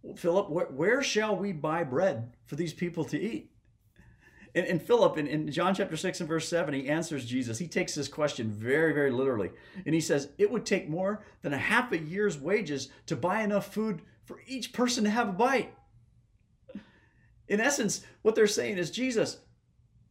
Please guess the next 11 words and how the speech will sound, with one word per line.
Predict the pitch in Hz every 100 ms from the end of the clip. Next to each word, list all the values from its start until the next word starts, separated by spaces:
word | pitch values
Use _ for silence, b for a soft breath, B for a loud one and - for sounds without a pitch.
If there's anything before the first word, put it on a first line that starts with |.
| -
you're | 156 403
suggesting | 294 156 180 208 - 123
the | 107
impossible. | 90 117 135 - 110 - - _ _ _ _ _ _ _ _ _ _ _ -
I-, |
if | 208 214
we | 294
empty | 294 - 196
our | -
bank | 285 302
accounts | 220 180 123 - -